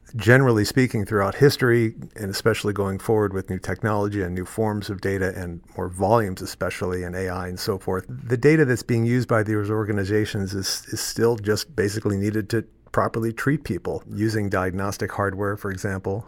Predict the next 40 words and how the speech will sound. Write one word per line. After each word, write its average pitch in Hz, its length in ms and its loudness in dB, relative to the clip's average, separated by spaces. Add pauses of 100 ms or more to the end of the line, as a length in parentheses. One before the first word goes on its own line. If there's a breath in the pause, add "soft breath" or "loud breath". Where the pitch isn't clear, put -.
uh, 92 160 -10
the 92 120 -8
results 98 400 -2
of 98 120 -12
tests, - 600 -2 (460 loud breath)
our 95 120 -6
data 98 300 2
that 95 180 0
get 95 160 0
input 101 380 -2
into 92 280 -6
electronic 90 560 -6
health - 360 0
records 110 480 4 (340 loud breath)
by 104 80 -2
way 98 180 0
of 95 80 -2
example, 98 600 -2
or 92 160 -4
even 95 360 -4 (200)
feedback 110 560 0
to 104 180 -2
improve 98 500 -2
the 98 220 -2
reliability 98 760 0
and 92 60 -2
accuracy 95 520 -2
of 92 80 -4
those 98 200 -4
diagnostic 95 600 -4
machines. 135 480 0 (240 loud breath)
The 98 80 -6
data 104 240 4
is 104 120 -2
still 107 360 4
being 110 180 4
used 110 340 4
to 110 60 -2
get 104 400 -2
bills 101 340 2